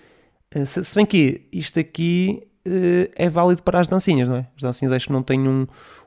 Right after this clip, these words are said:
um poder educativo assim tão, tão problemático.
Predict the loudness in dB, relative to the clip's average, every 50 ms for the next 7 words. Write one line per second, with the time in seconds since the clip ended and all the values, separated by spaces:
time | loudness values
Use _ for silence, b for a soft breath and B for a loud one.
0 | B -2 -2 -2 0 0 0 2 4 4 6 6 6 4 4 2 0 -2 -4 -2
1 | -2 -2 -4 -4 -4 -4 -6 -2 0 0 0 0 0 -4 -6 -8 -12 _ _ _
2 | -4 -4 0 2 2 2 4 4 2 2 0 -2 -6 -6 -8 -12 -14